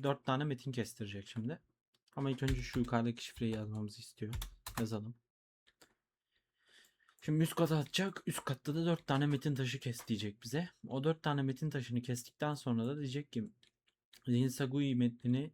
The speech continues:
şeyini, haritasını, kale haritasını düşür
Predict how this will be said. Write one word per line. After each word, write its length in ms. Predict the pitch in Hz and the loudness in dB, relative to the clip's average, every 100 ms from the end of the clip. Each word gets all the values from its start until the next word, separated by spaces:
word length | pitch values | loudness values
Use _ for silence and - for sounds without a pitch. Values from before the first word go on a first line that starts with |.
| - | -12
şeyini, 520 | - 117 113 113 147 | -4 -2 0 0 0
haritasını, 680 | 143 117 - 110 - 117 156 - _ _ _ | 0 -2 -2 -6 -2 -2 -2 -8 _ _ _
kale 200 | - 117 | 0 2
haritasını 680 | 127 123 117 107 - 113 151 - _ _ _ _ _ _ _ _ _ _ _ - _ | 4 2 -2 -8 -4 -2 -2 -4 _ _ _ _ _ _ _ _ _ _ _ -20 _
düşür 460 | 123 120 120 113 - | -2 0 -2 -4 -8